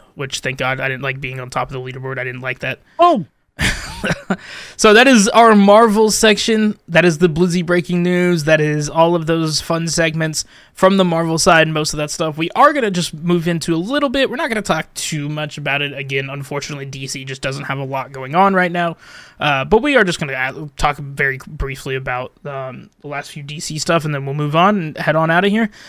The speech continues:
Speaker 1: Uh, so going into our D C section, I wanna ask you, me and you had this conversation. We didn't fully talk about it 'cause we wanted to save it for the podcast.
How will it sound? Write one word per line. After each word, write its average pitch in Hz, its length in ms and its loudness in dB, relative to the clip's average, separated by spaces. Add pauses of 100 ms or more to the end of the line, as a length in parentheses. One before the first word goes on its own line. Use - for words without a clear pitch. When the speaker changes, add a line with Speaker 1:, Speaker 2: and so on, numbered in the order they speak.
(280)
Speaker 1:
Uh, 160 260 6
so 185 140 2
going 233 280 4
into 233 180 2
our 208 60 6
D 175 180 -2
C 180 180 -2
section, 147 440 -4
I 135 140 -6
wanna 220 180 0
ask 156 340 -2
you, 135 160 -8
me 180 220 0
and 220 100 0
you 196 120 0
had 180 180 0
this 175 100 -4
conversation. 160 720 -6
We 156 100 -4
didn't 160 240 -2
fully 160 320 -4
talk 165 220 -8
about 170 240 -6
it 170 100 -8
'cause 147 140 -10
we 139 80 -10
wanted 135 160 -10
to 131 40 -14
save 143 180 -8
it 135 60 -18
for 139 100 -10
the 131 80 -16
podcast. 143 540 -8